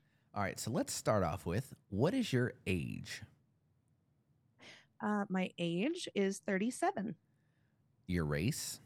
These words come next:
Speaker 2: Um, Caucasian or white.
Speaker 1: And your marital status?
Speaker 2: I am married.
Speaker 1: Would you consider yourself a sexual person?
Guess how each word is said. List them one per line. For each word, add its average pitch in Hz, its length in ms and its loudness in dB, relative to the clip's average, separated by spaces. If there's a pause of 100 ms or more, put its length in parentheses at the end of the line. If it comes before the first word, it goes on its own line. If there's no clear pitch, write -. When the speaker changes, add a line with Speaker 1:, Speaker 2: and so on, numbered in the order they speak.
(1040)
Speaker 2:
Um, 185 480 2
Caucasian 208 480 2 (200)
or 202 120 -2
white. 190 340 0 (460)
Speaker 1:
And 87 180 0
your 98 80 4
marital 85 380 4
status? - 580 -6 (580)
Speaker 2:
I 190 120 4
am 233 340 4
married. 190 480 2 (960)
Speaker 1:
Would 160 240 6
you 269 80 6
consider 160 440 4
yourself 104 600 4
a - 60 -2
sexual - 540 0
person? - 540 -4